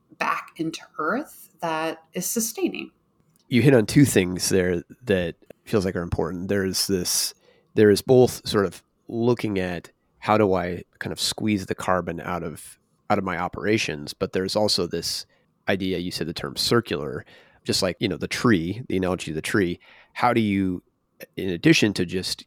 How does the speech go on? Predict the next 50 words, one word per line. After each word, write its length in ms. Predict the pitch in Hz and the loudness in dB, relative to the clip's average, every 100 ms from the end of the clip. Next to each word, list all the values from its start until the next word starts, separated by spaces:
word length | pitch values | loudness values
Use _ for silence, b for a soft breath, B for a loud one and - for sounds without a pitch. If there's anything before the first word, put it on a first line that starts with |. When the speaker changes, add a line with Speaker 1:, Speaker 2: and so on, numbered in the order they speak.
| - | -4
Speaker 2:
getting 200 | 101 92 | -2 -2
rid 140 | 90 | -6
of 40 | |
your 100 | 85 | -8
carbon, 560 | - - 110 95 85 78 _ _ _ _ | -6 0 2 2 -4 -10 _ _ _ _
sort 200 | - 101 | -6 -6
of 60 | 87 | -4
have 260 | - 98 | -2 0
a 60 | 92 | 0
lesser 360 | 87 85 - 85 | -4 -6 -8 -8
impact? 560 | 85 - - - - _ _ _ _ _ _ B B B B - | -8 -6 -6 -10 -20 _ _ _ _ _ _ B B B B -20
Let's 280 | - 151 - | -2 -2 0
talk 220 | - 147 | 0 2
a 40 | 104 | 2
little 280 | 110 127 117 | 4 6 6
bit 140 | 101 | 4
about 360 | 90 92 90 - _ _ _ - | 2 -2 -4 -8 _ _ _ -14
the 80 | |
term 280 | - 104 90 - | -4 -2 -2 -2
carbon 300 | 98 92 87 | 0 0 -2
accounting, 460 | - 95 87 85 | -4 -4 -4 -6
and 80 | 87 | -6
I 60 | 90 | -6
don't 100 | 87 | -6
wanna 140 | 87 | -6
scare 260 | - 90 87 | -6 -6 -4
people 280 | 85 80 | -6 -6
when 80 | 85 | -8
I 40 | 80 | -8
say 180 | - | -8
carbon 320 | - 82 80 78 | -8 -6 -6 -8
accounting, 320 | - 85 95 | -8 -8 -4
but 260 | 104 95 - B B - | -2 -2 -8 B B -2
what 240 | 104 139 | 2 6
are 180 | 127 110 | 6 6
the, 280 | 101 95 - | 2 -2 -2
the 120 | 104 | -6
difference 380 | 87 104 101 - | -4 -4 -4 -4
between 300 | 95 - 87 | -8 -6 -8
sort 220 | - 90 | -4 -4
of, 220 | 82 - _ | -4 -12 _
they 120 | - 95 | -8 -6
call, 260 | - 92 | -4 -4
like, 180 | 82 - | -4 -6
scope 400 | - - 98 - | -6 0 0 0
one, 300 | 92 98 95 | -4 -4 -4
two, 220 | - 101 | -6 -4
and 140 | 92 80 | -4 -6
three 260 | - 95 | -6 -4
emissions 720 | 82 69 - 151 160 160 - | -4 -8 -6 -4 -4 -6 -8